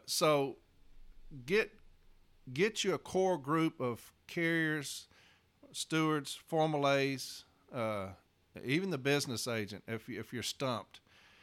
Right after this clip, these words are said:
and, and run those things around, because more eyes on it, the better. More things that they'll be able to say, "Hey, look, here, right here, re-, request this report," because that's gonna help you show this, you know, whether it's scanning,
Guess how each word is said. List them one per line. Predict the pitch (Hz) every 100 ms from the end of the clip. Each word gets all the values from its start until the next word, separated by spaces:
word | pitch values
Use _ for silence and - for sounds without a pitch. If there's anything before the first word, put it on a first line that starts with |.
| - _ _ -
and, | 135 131 127 123 _ -
and | 117 120
run | 139 170
those | 160 151 -
things | 151 147 123
around, | 131 131 135 135 135
because | 123 117 139 123 113
more | 135 190 180
eyes | 170 165 143
on | 156 151
it, | 147 143
the |
better. | 117 135 139 131 120 _ 311 226
More | 127 147
things | 147 165 151 143
that | 131 123
they'll | 135 143
be | 135
able | 131
to | 127
say, | 113 110
"Hey, | 139
look, | 143 135 110
here, | 131 127
right | 131 120
here, | 151 156 147 - - _ _ _ _ _ -
re-, | 120 -
request | 131 - 185 190 -
this | 185 165 131
report," | - 160 139 98 110
because | - 120 107
that's | 156
gonna | - 156 139
help | 160 -
you | 123
show | - 143 131 120 104 _ _
this, | 131 123 104 82 -
you | 117
know, | 110
whether | 110 120 117
it's | -
scanning, | - - 139 135 117 85